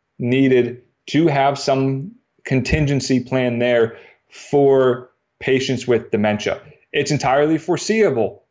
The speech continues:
that you could have a patient with dementia in a hospital. And when we talk about negligence, we also are talking about foreseeability.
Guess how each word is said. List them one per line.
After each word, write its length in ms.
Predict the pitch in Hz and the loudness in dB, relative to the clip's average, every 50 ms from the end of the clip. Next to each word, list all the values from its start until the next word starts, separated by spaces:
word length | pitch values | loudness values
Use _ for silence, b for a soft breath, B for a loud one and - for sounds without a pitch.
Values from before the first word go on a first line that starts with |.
| - | -4
that 220 | 123 120 120 - 143 | -4 -4 -2 -2 -2
you 100 | 139 131 | -2 0
could 160 | - 135 123 | 0 -2 -2
have 480 | - - 135 127 123 117 110 110 104 | -2 -2 0 2 2 2 2 0 0
a 100 | - - | -4 -8
patient 420 | 110 - - 127 120 113 117 113 120 | -8 -4 -2 -2 -2 -2 -4 -4 -2
with 180 | 117 113 113 | -2 -2 0
dementia 580 | - 107 110 113 113 113 - - 113 104 - B B B B B B B _ _ - | 0 0 2 2 0 0 0 0 0 0 -2 B B B B B B B _ _ -6
in 120 | 135 123 | -2 -2
a 80 | 117 104 | 0 0
hospital. 580 | 120 110 104 98 - - - 98 - - - _ _ _ _ b b b b b b - | 0 0 -2 -2 -4 -4 -4 -4 -4 -6 -12 _ _ _ _ b b b b b b -4
And 440 | 143 139 135 131 127 127 127 - - _ - | -2 0 0 0 0 -2 -6 -10 -14 _ -4
when 260 | 127 131 127 127 123 | -2 0 0 2 2
we 240 | 120 120 113 110 113 | 2 2 0 -2 -4
talk 320 | - - 147 151 147 151 | -2 0 0 0 2 0
about 280 | 156 135 139 143 - 147 | 0 0 2 0 0 0
negligence, 560 | 139 160 165 143 131 120 117 123 117 117 147 | -2 -2 0 2 0 0 0 -2 -4 -4 -8
we 220 | 135 120 127 127 | -4 0 2 4
also 320 | 131 135 143 147 147 151 139 | 4 4 2 2 0 0 0
are 120 | 135 127 | 0 0
talking 360 | - 156 147 143 - - 123 | 0 0 0 0 0 -2 -4
about 400 | 117 123 120 117 - - - - | 0 2 2 0 0 -4 -10 -4
foreseeability. 880 | - 131 123 - - 143 127 123 117 117 143 143 127 113 98 92 - | -2 -2 0 0 0 0 0 0 2 2 2 2 2 2 0 -2 -6